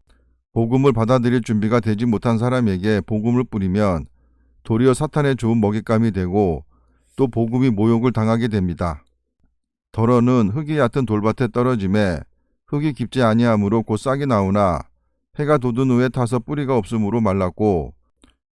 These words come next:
누가는 습기가 없어 말랐다라는 표현을 통해 태양열로 인한 고사를 말한 본문과 적절한 조화를 이루고 있습니다. 칠 절입니다. 더러는 가시떨기에 떨어짐에 가시가 자라 기운을 막음으로 결실하지 못하였고,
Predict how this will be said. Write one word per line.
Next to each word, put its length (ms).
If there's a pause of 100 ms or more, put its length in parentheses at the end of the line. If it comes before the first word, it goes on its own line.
(180)
누가는 580
습기가 420
없어 200
말랐다라는 680
표현을 360
통해 480 (520)
태양열로 560
인한 240
고사를 420
말한 360
본문과 680 (320)
적절한 460
조화를 380
이루고 280
있습니다. 640
칠 160
절입니다. 560 (800)
더러는 340
가시떨기에 640
떨어짐에 640
가시가 400
자라 480
기운을 320
막음으로 760
결실하지 500
못하였고, 800